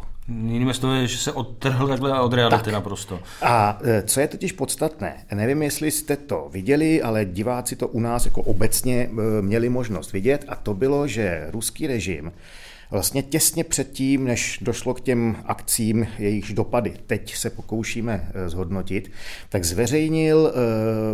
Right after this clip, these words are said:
Speaker 2: v jaksi přímém televizním přenosu, byť se potom ukázalo, že teda to, co bylo <laughs> vydáváno za live, eh, přenos, že se to odehrálo několik hodin dříve. Nicméně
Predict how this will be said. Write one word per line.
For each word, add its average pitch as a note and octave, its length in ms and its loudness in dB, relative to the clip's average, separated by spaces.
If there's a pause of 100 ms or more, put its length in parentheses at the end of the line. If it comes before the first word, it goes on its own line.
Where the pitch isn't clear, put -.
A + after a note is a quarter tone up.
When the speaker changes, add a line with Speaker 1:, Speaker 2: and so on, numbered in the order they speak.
(100)
Speaker 2:
v G2+ 380 0
jaksi G2 300 -4 (220)
přímém C#3 440 0
televizním B2+ 680 0 (220)
přenosu, G#2 460 0
byť G#2+ 140 -2
se - 100 -2
potom G#2 280 -2
ukázalo, A2 480 0
že G#2+ 100 -2
teda A2+ 160 0
to, G2+ 120 -4
co A#2 180 -2
bylo A2+ 200 0 (120)
<laughs> A#2+ 180 -4
vydáváno G2 540 -4
za G#2 140 -2 (140)
live, - 180 -4 (120)
eh, G2 180 6
přenos, F#2 460 2 (280)
že - 60 -2
se G2+ 80 4
to G#2 140 4
odehrálo G#2 520 2
několik G#2+ 380 0
hodin A2+ 340 0
dříve. F#2+ 460 2
Nicméně B2+ 640 2